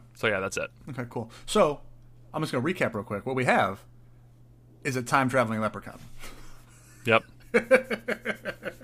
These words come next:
Speaker 2: Yes. All right. Um, yeah, no, I think that's it. Um, I see the first thing here is, how did this happen? Do you wanna look into that at all? Like, it has, it has things you
Speaker 1: I read that, and it makes no sense to me. I think it's just what you might have been beforehand.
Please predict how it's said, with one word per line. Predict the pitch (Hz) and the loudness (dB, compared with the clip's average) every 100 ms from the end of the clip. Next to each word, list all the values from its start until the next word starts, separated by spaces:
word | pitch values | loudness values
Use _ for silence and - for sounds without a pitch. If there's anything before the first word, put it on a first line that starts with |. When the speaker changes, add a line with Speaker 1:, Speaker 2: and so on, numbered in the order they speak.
| 185 - - - 240 185 | -12 -12 -18 -12 -8 -8
Speaker 2:
Yes. | - - - - - - - - - 151 131 104 | -6 -4 -2 -4 -6 -10 -10 -10 -8 -8 -8 -2
All | 113 | 0
right. | 92 71 - - - | 0 -4 -14 -20 -4
Um, | - 117 113 110 107 - - - - - - | 6 8 8 6 -2 -8 -20 -20 -20 -20 0
yeah, | 143 170 | 6 8
no, | 120 | 10
I | 151 | 8
think | 156 | 8
that's | 147 139 | 2 2
it. | 170 | 6
Um, | 135 123 117 - - | 6 6 2 -6 -2
I | 135 | 0
see | 170 | 0
the | 147 | 0
first | 120 151 143 | 0 0 0
thing | 147 | 0
here | 135 | 0
is, | 120 | 0
how | 120 127 | 4 2
did | 120 | 2
this | 117 - | -4 -2
happen? | 120 151 196 214 - - - - - | -2 -2 -6 -6 -12 -20 -20 -20 -10
Do | 117 | -4
you | 110 | 0
wanna | 110 107 | 2 0
look | 107 107 | -2 -4
into | 110 101 | -4 -2
that | 113 127 - | 0 0 0
at | 139 | 0
all? | 151 156 123 | 0 0 -2
Like, | 113 | -2
it | |
has, | 107 117 117 | 0 -2 -4
it | 113 | -4
has | 117 110 104 - - - - - - - - | -2 -2 -6 -14 -20 -20 -20 -20 -20 -18 -4
things | 131 110 | 0 4
you | 120 | 4
Speaker 1:
I | |
read | 143 113 120 | 8 8 10
that, | 143 | 8
and | 151 | 8
it | 127 | 6
makes | 127 - | 2 2
no | 117 | -2
sense | - 110 101 - | 2 2 0 -4
to | |
me. | 98 95 | -4 -4
I | |
think | 113 | -2
it's | 139 | -2
just | 127 - | -4 -6
what | 120 117 117 - - - - | 2 4 4 -2 -20 -20 -12
you | - 117 | -2 0
might | 110 107 | 4 4
have | 107 98 | 4 4
been | 107 104 | 2 2
beforehand. | 101 - 104 95 90 87 | 0 2 4 4 -2 -6